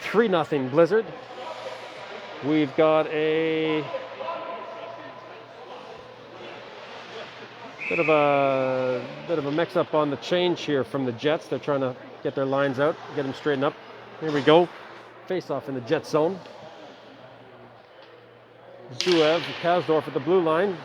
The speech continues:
One back to Ka-, Zuev. Zuev plays it deep to Chabot.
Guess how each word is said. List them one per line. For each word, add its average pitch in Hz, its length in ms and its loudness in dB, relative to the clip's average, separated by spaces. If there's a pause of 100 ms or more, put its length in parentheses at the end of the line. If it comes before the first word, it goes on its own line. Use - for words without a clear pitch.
One 180 240 0
back 180 240 2
to 180 80 -4 (400)
Ka-, 156 280 -2 (460)
Zuev. 185 360 6 (160)
Zuev 190 240 2
plays 196 200 2
it 170 140 -6
deep 208 160 4
to 190 80 -2
Chabot. 185 400 4